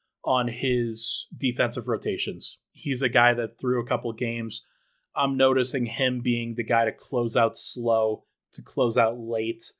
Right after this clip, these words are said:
on the weak side kickouts for three. And he's gonna have to be able to bust his butt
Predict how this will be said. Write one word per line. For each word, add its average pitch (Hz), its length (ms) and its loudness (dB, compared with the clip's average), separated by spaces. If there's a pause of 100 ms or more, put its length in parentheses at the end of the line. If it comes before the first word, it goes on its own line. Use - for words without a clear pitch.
(380)
on 117 600 0
the 131 80 2
weak 123 340 -2
side 117 400 4 (160)
kickouts 120 540 -2
for 110 140 -6
three. 90 400 -10 (600)
And 117 380 2
he's 123 280 -4
gonna 123 220 4
have 117 320 -2
to 123 100 -2
be 117 140 0
able 117 180 -2
to 113 80 0
bust - 360 -4
his 110 160 -6
butt 110 320 -6